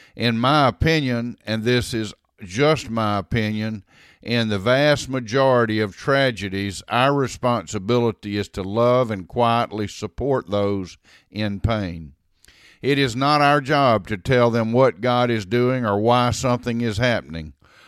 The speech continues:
What we can, and I believe should do, is simply stand on God's love, his presence, and say to others,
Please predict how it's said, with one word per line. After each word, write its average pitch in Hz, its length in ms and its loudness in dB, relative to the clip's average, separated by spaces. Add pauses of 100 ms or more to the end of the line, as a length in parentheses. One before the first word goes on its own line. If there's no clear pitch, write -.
(180)
What 131 300 2
we 131 180 -2
can, 143 640 -2
and 120 160 2
I 139 140 4
believe 127 420 0
should 143 760 -2
do, 110 420 0
is 104 220 -4
simply 123 580 -4
stand 131 640 -4
on 110 300 -4
God's 120 460 0
love, 123 480 0 (300)
his 131 280 -2
presence, 117 680 0
and 104 160 -6
say 123 300 2
to 120 180 0
others, 98 580 0